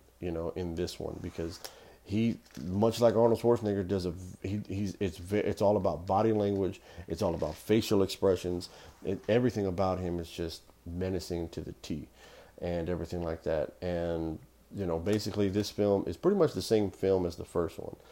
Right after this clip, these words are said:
Uh, the only difference is it takes place, obviously, seven years later and everything like that. And, uh, uh, instead of targeting Sarah Connor, they target John Connor himself. Uh,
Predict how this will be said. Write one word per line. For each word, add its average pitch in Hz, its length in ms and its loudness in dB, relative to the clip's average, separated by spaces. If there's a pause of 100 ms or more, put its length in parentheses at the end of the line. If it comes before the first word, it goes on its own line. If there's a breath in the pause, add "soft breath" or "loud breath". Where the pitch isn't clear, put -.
(440 loud breath)
Uh, 90 220 2
the 90 80 2
only 104 140 6
difference 113 340 2
is 98 160 4
it 90 80 -4
takes 104 220 0
place, - 640 -2 (100)
obviously, 92 400 -2
seven 90 320 0
years 85 240 -2
later 95 460 0 (380 loud breath)
and 92 280 0
everything 92 300 -2
like 87 180 -2
that. 87 380 0
And, 87 500 -2 (640)
uh, 85 640 2 (1200)
uh, 87 440 0 (180)
instead 101 380 0
of 98 120 0
targeting 95 480 2
Sarah 113 340 6
Connor, 90 400 0 (460 loud breath)
they 95 140 0
target 90 360 0
John 95 300 2
Connor 87 300 -2
himself. 87 580 -2 (1300)
Uh, 92 400 2